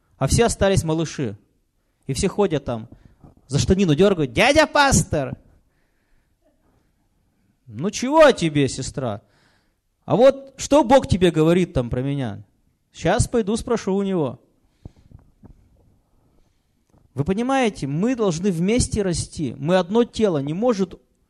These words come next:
ухо быть более взрослое. Мы должны вместе возрастать.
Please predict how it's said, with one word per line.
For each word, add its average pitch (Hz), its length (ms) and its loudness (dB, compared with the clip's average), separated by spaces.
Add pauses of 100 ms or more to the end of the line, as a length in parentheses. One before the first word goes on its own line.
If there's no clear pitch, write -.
(240)
ухо 233 400 2
быть 156 280 0
более 185 300 2
взрослое. 175 520 -2
Мы 143 80 -6
должны 160 260 -6
вместе 226 420 -6
возрастать. 196 640 -4